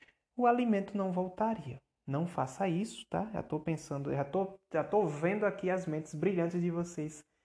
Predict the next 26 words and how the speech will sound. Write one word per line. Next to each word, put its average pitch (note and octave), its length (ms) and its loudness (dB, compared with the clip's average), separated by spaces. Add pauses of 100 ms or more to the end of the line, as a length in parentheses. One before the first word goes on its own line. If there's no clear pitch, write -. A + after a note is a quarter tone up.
(160)
"Acho A3 280 -12
que A3+ 120 -2
eu A3 80 2
vou G#3+ 180 0
testar." C#3 840 -4 (460)
Não D3 140 -2
faça D3 340 0
isso G3 160 0
porque - 160 -4
você A3+ 240 -2
pode E3+ 320 0
se - 180 -8
engasgar, E3 720 0 (120)
tá - 100 -12
bom? G3 380 2 (400)
Então, A#3+ 340 2
basicamente F3 720 2
isso, G3 340 2
movimentos D3 460 0
peristálticos E3 1120 4
que - 120 -2
acontecem D#3 840 0
em A3+ 200 -4
todo E3+ 680 2
o E3+ 80 -8
processo D3+ 1040 -8